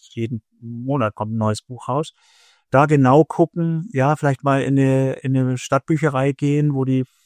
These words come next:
meistens vorbehalten werden, einfach mal reinschnuppern, was spricht mich an, ja. Also da gibt's auch Bücher, wo ich davor warne, da gibt's ein, ein, ich will da, darf, will das gar nicht erwähnen, aber da,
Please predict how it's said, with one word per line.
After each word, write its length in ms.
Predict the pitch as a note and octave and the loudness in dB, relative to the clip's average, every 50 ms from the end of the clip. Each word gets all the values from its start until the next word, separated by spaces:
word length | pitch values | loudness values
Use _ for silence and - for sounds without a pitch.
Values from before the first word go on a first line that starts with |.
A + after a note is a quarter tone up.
| _ _ - | _ _ -8
meistens 420 | B2 A2+ A#2+ C#3 - - - B2+ | -4 -2 -2 -2 -2 -4 -10 -10
vorbehalten 640 | - - C#3 C#3 C#3 C#3+ C3 C3 B2+ C3 C3 C3 B2 | -8 -2 -2 0 0 0 -2 -2 -2 -2 -2 -2 -2
werden, 220 | B2+ B2+ B2 B2+ | 0 0 0 0
einfach 280 | B2 - - A#2+ B2+ C3 | -2 -4 -4 -2 -2 0
mal 120 | B2+ B2 | 0 0
reinschnuppern, 640 | A2+ A2 A2 B2 C3 - - C#3 C3+ B2+ - C3 B2+ A#2+ | 0 0 0 0 0 -2 -4 -6 -6 -2 -2 -2 0 0
was 160 | A#2+ B2 - | 0 0 -2
spricht 460 | - - _ - B2 A#2 - - - | -4 -12 _ -8 -8 -8 -8 -8 -6
mich 200 | A#2 G#2+ - G#2 | -6 -6 -6 -4
an, 320 | - A#2 C#3 F#3 A#3 A3 _ _ _ - | -4 -2 -2 -2 -4 -6 _ _ _ -4
ja. 220 | B2 C3 E3+ A3+ A3 _ _ _ _ _ _ _ _ _ _ _ _ _ _ _ _ _ - | -2 0 0 -2 -4 _ _ _ _ _ _ _ _ _ _ _ _ _ _ _ _ _ -2
Also 140 | B2 B2 B2 | 0 2 4
da 80 | B2 | 4
gibt's 200 | A#2+ C#3 - - | 2 0 -2 -2
auch 120 | A#2+ C3 C3 | -2 -2 -2
Bücher, 320 | - C#3+ C3+ C#3+ C#3+ A#2+ | -2 -2 2 2 2 4
wo 140 | B2+ C3 B2+ | 4 4 4
ich 100 | A#2 - | 2 0
davor 380 | - - - - C3 B2 A2+ | -8 -10 -2 0 2 2 4
warne, 400 | G#2+ A2 G#2+ A#2+ C#3+ D#3 D#3 D3 | 4 4 4 6 6 4 4 4
da 80 | B2+ B2+ | 4 4
gibt's 340 | A#2 C3 - - - - - | 4 2 0 0 -8 -8 -8
ein, 480 | - - B2+ A#2+ A#2+ B2 A#2+ A#2 A2 | -6 -2 0 2 2 2 2 0 -2
ein, 180 | - C3 A#2+ A2 | -4 -4 -4 -2
ich 120 | A2+ A2 | -2 0
will 80 | C3 B2 | 0 2
da, 180 | B2 A#2+ A#2 A2 | 2 2 2 0
darf, 400 | G2 A2+ A#2 A#2 A#2 A#2 A2+ - _ _ _ _ - | -2 -4 -8 -4 -2 -4 -4 -4 _ _ _ _ -12
will 240 | B2 B2 A#2 B2 B2 | -8 -4 -2 -2 -2
das 160 | A#2+ A2 - | -2 -2 -2
gar 140 | - A2+ A2+ | -2 0 0
nicht 140 | A2+ G#2+ | 0 0
erwähnen, 480 | B2+ A2 A2 A2 B2 D3+ F#3 F#3 D3+ B2 | 0 0 2 4 4 4 4 4 2 2
aber 240 | A#2+ A#2+ A#2 A#2 A2+ | 2 2 2 2 2
da, 240 | - A#2 A#2 A#2 | 2 2 2 2